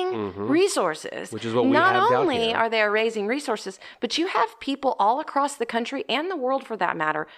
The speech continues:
Speaker 2: that say, "Corpus Christi, that's the beach.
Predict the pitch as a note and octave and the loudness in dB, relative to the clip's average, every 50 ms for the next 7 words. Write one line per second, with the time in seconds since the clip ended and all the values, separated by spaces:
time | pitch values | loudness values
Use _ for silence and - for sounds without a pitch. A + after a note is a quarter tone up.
0 | - _ G3 F#3 - - F3+ D#3 - - - B3 B3+ B3 G#3 - - - G3 C4+ | -8 _ -6 -6 -2 0 -2 0 0 0 0 0 0 -2 -6 -8 -2 0 0 0
1 | D#4+ - - G3 F#3+ - - - - - - F#3 F3+ D3 C#3+ F3+ A#3 D#4 A#4+ C5+ | 0 -2 -4 0 2 2 2 2 0 -4 -2 -2 -2 0 0 0 2 2 2 2
2 | F#4+ G3 - - - - - - | 0 0 -2 -4 -4 -4 -4 -4